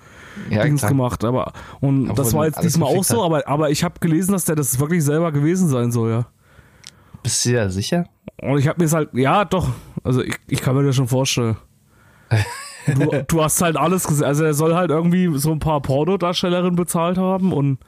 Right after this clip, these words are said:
Speaker 2: und da siehst du halt alles drin, ja.
Speaker 1: Na, bei Pussy haben sie ja noch überlegt, ob das halt gefaked ist oder ob er es wirklich gemacht hat.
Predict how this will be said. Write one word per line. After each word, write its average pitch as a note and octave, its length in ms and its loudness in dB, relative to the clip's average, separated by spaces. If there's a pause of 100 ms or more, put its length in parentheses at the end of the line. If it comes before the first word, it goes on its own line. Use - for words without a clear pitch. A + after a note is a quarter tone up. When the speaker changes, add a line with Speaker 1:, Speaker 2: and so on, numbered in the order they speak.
(880)
Speaker 2:
und C3+ 100 -2
da C#3 140 0
siehst C#3+ 260 0
du E3+ 60 2
halt D3 120 0
alles C#3+ 340 0
drin, A2+ 280 0
ja. A2+ 240 0
Speaker 1:
Na, A2+ 200 0
bei G#2+ 120 2
Pussy C3+ 320 0
haben E3+ 160 0
sie E3+ 60 0
ja E3 60 0
noch E3 120 -2
überlegt, D3+ 360 0
ob B2+ 100 0
das C3+ 120 -2
halt B2 160 -2
gefaked B2 380 -4
ist E3 140 -2
oder D3 100 0
ob C#3 120 -2
er D3 40 0
es C#3+ 100 0
wirklich A#2 280 0
gemacht F#2+ 340 -2
hat. - 160 -2